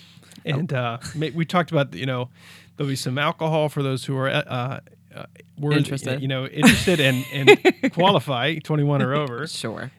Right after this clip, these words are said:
Speaker 1: Um, it was, you know, some, some, uh, food, some light snacks, and, uh, we're gonna use the patio.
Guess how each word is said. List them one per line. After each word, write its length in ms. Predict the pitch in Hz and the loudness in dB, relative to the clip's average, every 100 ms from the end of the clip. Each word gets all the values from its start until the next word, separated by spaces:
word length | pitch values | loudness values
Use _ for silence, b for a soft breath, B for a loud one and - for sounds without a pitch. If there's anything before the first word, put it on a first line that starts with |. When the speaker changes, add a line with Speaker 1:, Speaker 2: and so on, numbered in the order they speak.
| - | -14
Speaker 1:
Um, 320 | 131 135 135 214 | -10 -6 -6 -6
it 60 | 220 | -6
was, 200 | 214 175 | -6 -4
you 60 | |
know, 160 | 165 151 - 156 | -4 -4 -12 -18
some, 220 | 147 151 131 - | -10 -10 -10 -12
some, 340 | - 139 127 | -6 -4 -2
uh, 120 | 120 | -4
food, 380 | 120 - 117 113 | -6 -6 -6 -6
some 160 | 123 113 | -6 -6
light 200 | 113 - | -6 -8
snacks, 560 | - 107 107 101 - - | -8 -6 -8 -10 -14 -8
and, 340 | 120 113 113 | -6 -6 -6
uh, 240 | 120 117 127 | -6 -6 -2
we're 100 | 170 | 0
gonna 80 | |
use 120 | 170 139 | 0 -2
the 80 | |
patio. 540 | 127 - 123 135 131 | -6 -4 -2 0 0